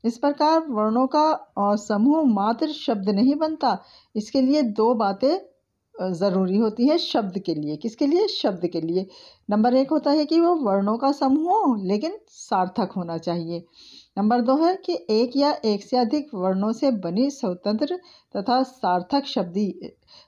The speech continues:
सार्थक ध्वनि जो होती है वो क्या कहलाती है? शब्द कहलाती है। चलिए अब हम दूसरा इससे आगे देखते हैं कि इससे आगे हम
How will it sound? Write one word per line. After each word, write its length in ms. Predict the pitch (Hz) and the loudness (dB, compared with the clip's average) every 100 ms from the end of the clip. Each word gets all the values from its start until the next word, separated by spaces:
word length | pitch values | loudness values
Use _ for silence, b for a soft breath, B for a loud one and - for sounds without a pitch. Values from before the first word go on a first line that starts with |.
| _ | _
सार्थक 500 | - 190 190 190 277 | -4 0 0 0 0
ध्वनि 440 | 233 214 185 220 | 0 -2 0 2
जो 140 | 247 | 2
होती 300 | 233 202 185 | 2 0 -2
है 200 | 233 320 B B B 202 | 2 0 B B B -6
वो 120 | 220 | -4
क्या 180 | 214 180 | -2 -2
कहलाती 520 | 180 175 175 185 220 | -2 -2 -2 0 0
है? 220 | 285 - - - _ - - | 2 0 -4 -6 _ -20 -16
शब्द 460 | - - 214 185 214 | -6 -2 0 0 -2
कहलाती 500 | 233 226 180 170 165 | 0 2 2 0 -2
है। 60 | 165 - _ | -6 -8 _
चलिए 220 | 190 196 240 | -4 0 2
अब 200 | 240 240 | 2 2
हम 180 | 262 | 0
दूसरा 640 | 254 175 180 180 202 233 - _ _ _ _ _ _ _ _ - | -2 -4 -4 -2 0 -2 -2 _ _ _ _ _ _ _ _ -12
इससे 240 | - - 233 | -12 -4 -4
आगे 400 | - 175 165 196 | -2 -4 -2 -2
देखते 320 | 214 214 240 | -2 0 2
हैं 280 | 285 330 b b b _ | 2 2 b b b _
कि 80 | 185 | -8
इससे 200 | 185 - | -6 -2
आगे 280 | 202 185 190 | 0 0 0
हम 160 | 240 | 0